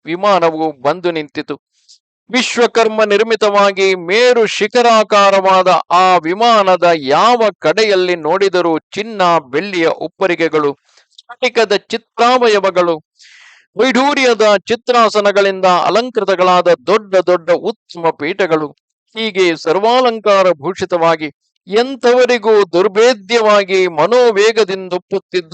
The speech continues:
ಪುಷ್ಪಕ ವಿಮಾನವು ಸಿದ್ಧವಾಗಿರುವ ಸಂಗತಿಯನ್ನು ವಿಭೀಷಣನು ರಾಮನಲ್ಲಿ ವಿಜ್ಞಾಪಿಸಿ, ಅದರ ಮೇಲೆ ರಾಮಾಜ್ಞೆ ಏನೆಂದು ನಿರೀಕ್ಷಿಸುತ್ತಾ ಅಲ್ಲಿಯೇ ನಿಂತಿದ್ದನು.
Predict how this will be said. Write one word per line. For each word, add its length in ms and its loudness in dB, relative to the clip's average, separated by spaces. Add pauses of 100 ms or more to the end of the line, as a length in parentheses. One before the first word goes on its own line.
(120)
ಪುಷ್ಪಕ 440 -8
ವಿಮಾನವು 720 0
ಸಿದ್ಧವಾಗಿರುವ 840 -2
ಸಂಗತಿಯನ್ನು 720 -6 (400)
ವಿಭೀಷಣನು 840 -2
ರಾಮನಲ್ಲಿ 680 -2
ವಿಜ್ಞಾಪಿಸಿ, 760 -6 (480)
ಅದರ 300 2
ಮೇಲೆ 440 0
ರಾಮಾಜ್ಞೆ 640 0
ಏನೆಂದು 580 -4 (360)
ನಿರೀಕ್ಷಿಸುತ್ತಾ 920 -2 (180)
ಅಲ್ಲಿಯೇ 520 -2
ನಿಂತಿದ್ದನು. 640 -6